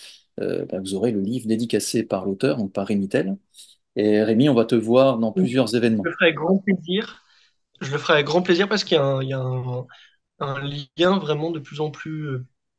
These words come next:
Speaker 2: euh, fidèle, enfin, qui se fait avec le public des éditions du Verbe Haut, avec des gens qui avaient, euh, lu Le Vieux Témoin, qui ont lu le Kaczynski, et cetera,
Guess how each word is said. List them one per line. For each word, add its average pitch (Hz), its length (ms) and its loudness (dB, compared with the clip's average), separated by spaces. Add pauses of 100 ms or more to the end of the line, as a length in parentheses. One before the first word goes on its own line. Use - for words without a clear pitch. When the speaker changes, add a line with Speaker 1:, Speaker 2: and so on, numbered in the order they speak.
(180)
Speaker 2:
euh, 127 1040 -10 (300)
fidèle, 151 400 0 (140)
enfin, 127 480 -6 (500)
qui 139 160 -10
se 135 220 -8
fait 156 200 2
avec 156 180 0
le 135 140 -14
public 160 260 -12
des 139 220 -10
éditions 160 260 -2
du 156 80 -4
Verbe 143 220 -4
Haut, 143 240 -8 (600)
avec 127 120 -20
des 131 140 -6
gens 147 220 -2
qui 160 120 -4
avaient, 135 420 -2
euh, 131 120 -2
lu 131 280 -6
Le 143 100 -8
Vieux 135 180 -8
Témoin, 147 600 -4
qui - 120 -14
ont 139 40 -4
lu 135 100 -6
le 135 80 -12
Kaczynski, - 580 -8
et 135 120 -14
cetera, 139 480 -6